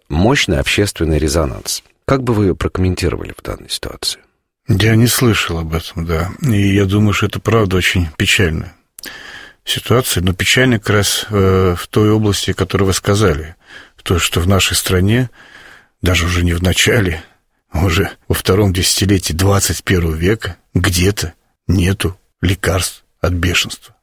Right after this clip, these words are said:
Speaker 1: Для ребёнка.
Speaker 2: Для ребёнка. Не каких-то лекарств, знаете, которые могу представить, которые что-то,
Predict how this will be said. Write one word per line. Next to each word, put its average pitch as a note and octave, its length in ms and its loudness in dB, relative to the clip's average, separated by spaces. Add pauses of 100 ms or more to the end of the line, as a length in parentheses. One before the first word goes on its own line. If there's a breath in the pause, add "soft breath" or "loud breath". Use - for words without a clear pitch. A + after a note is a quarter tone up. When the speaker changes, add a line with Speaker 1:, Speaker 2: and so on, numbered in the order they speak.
Speaker 1:
Для D2 260 0
ребёнка. C2+ 540 -4
Speaker 2:
Для F#2+ 160 0
ребёнка. F2 420 -2
Не A#2 80 6
каких-то C3+ 500 2
лекарств, B2 440 2
знаете, A2+ 380 0
которые G2 280 0
могу G#2 220 2
представить, G#2 480 2
которые G2+ 380 0
что-то, - 420 0